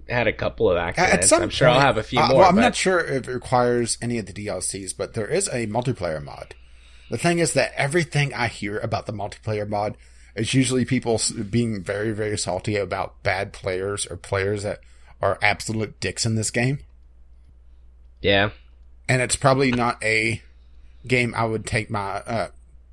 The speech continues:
Speaker 2: personal save file onto, uh, multiplayer. I would probably make a new one. Granted, uh, my save file is at the point where it's, uh, self-sufficient. I could just sit somewhere and let the money roll in.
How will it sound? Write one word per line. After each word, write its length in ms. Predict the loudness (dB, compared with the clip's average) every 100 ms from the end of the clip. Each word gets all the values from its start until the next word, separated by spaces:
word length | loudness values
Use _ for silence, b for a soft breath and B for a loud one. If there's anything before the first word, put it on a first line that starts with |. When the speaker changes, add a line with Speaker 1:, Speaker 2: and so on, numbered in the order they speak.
| -16 -2
Speaker 2:
personal 340 | 0 0 -2
save 260 | 0 0 2
file 300 | 4 4 2
onto, 720 | -2 -2 -2 -2 -2 0 0
uh, 120 | -2
multiplayer. 600 | -2 -4 -4 0 0 0
I 80 | -2
would 160 | -4
probably 260 | -2 0 0
make 220 | -4 -6
a 40 | -6
new 200 | -6 -6
one. 180 | -6 -8 -16 -20 -20 -20 -20 -20 -20 -6
Granted, 400 | -2 -2 -2 -6
uh, 160 | 0 2
my 180 | 2 -2
save 280 | 0 0 2
file 360 | 2 2 2 -6
is 500 | -4 0 0 0 -4 -8 -2
at 180 | -2 -2
the 60 |
point 320 | -4 -4 -4
where 260 | -2 -4 -2
it's, 420 | -4 -2 -2 -2 -6 -20 -20 -20 -20 -20 -20 -20 -4
uh, 240 | 0 2 0 -6 -20 -20 -20 -14
self-sufficient. 1080 | -4 2 2 2 -2 0 0 0 0 -4 -8 -6
I 100 | -6
could 120 | -4
just 180 | -2 0
sit 200 | 0 0
somewhere 360 | -2 -2 -4
and 280 | -6 -6 -10 -16 -20 -14 -8
let 140 | -4
the 80 | -4
money 240 | -4 -4
roll 260 | 0 0 0
in. 200 | -2